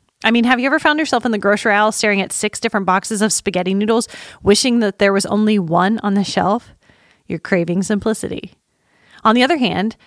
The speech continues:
have you gone to the shoe store looking for a new pair of sneakers and been disappointed that they only had three options in your size? So you also like having the power of choice.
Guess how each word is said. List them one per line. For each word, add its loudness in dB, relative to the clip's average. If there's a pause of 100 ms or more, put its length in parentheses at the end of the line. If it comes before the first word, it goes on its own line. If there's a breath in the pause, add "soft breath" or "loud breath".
(260 soft breath)
have 2
you 2
gone 6
to -6
the 2
shoe 2
store 2
looking -2
for 0
a 2
new 0
pair -4
of -6
sneakers -4
and 0 (200 loud breath)
been 2
disappointed 0
that -2
they 0
only 0
had -2
three -4
options -4
in -6
your -6
size? -10 (420)
So 0
you -2
also 0
like -2
having 0
the -2
power 2
of -8
choice. -6